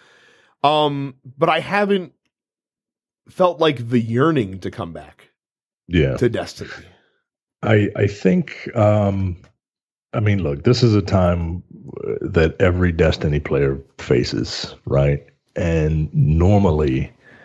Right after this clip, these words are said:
Speaker 2: um, it's just, it's, it's just Destiny burnout, right? Because
Speaker 1: Mm-hmm.
Speaker 2: as, as fun as Destiny is,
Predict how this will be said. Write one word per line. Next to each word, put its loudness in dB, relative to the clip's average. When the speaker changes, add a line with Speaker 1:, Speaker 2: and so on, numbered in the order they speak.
Speaker 2:
um, 0
it's 0
just, -2
it's, -2
it's 0
just 2
Destiny -2
burnout, -2
right? -6
Because 0
Speaker 1:
Mm-hmm. -2
Speaker 2:
as, 2
as -6
fun 2
as 4
Destiny 0
is, -2